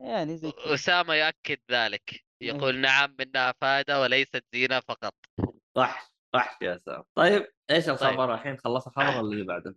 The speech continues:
Speaker 2: أيوة، فقط إن يعني اللي كانوا يلعبوا على أجهزة البي سي، آه، ينتبهوا على أجهزتهم. طبعًا قفل الديمو، فإحنا متأخرين،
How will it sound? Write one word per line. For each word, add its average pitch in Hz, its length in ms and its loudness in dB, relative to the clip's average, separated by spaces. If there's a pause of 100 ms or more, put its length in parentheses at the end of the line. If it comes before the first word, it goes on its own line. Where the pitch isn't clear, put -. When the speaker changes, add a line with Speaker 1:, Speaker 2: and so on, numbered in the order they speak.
Speaker 2:
أيوة، 127 280 2
فقط 143 360 -4
إن 127 160 -8 (380)
يعني 107 440 0
اللي 117 140 0
كانوا 127 260 -4
يلعبوا 113 280 0
على 107 300 0
أجهزة 107 300 -8 (100)
البي 104 220 -8
سي، 143 500 2
آه، 78 180 0 (380)
ينتبهوا 95 360 -2
على 87 160 2
أجهزتهم. - 460 -12 (600)
طبعًا 110 140 0
قفل 110 360 -4
الديمو، 101 520 -4
فإحنا 110 320 -2
متأخرين، 98 600 -2